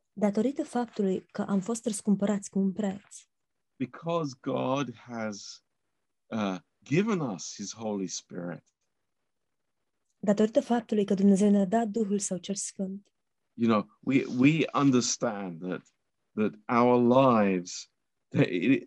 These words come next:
Speaker 2: they are different. They really are different.
Speaker 1: înțelegem că viețile noastre sunt diferite, sunt cu adevărat diferite.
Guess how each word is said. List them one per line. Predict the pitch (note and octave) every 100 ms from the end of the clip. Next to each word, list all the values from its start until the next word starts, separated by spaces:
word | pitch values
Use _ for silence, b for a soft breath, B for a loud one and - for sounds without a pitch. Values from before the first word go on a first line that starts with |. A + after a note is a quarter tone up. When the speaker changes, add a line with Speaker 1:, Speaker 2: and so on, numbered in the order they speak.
| A2+
Speaker 2:
they | A2+ C3+
are | A2+
different. | G#2+ C#3+ - D#2 B1+ _
They | G#2 A2
really | A2 B2+ D3+ D#3+ D3+
are | - A2 G#2
different. | G#2+ A2+ - - C#2 _ _ _ _ _ _ _ _
Speaker 1:
înțelegem | G#3 G3+ - G#3+ A3+ G#3 F#3+ F#3
că | F#3 F#3
viețile | F#3 G#3+ - G#3
noastre | F#3+ G3 G3 _ G3 G3
sunt | - A3 A3 G3+
diferite, | G3 - F#3+ F3+ F3+ F#3+ F3+
sunt | - G3+ G3+
cu |
adevărat | F#3 F3+ F3+ G3 G#3 -
diferite. | - - G3+ G3 - G3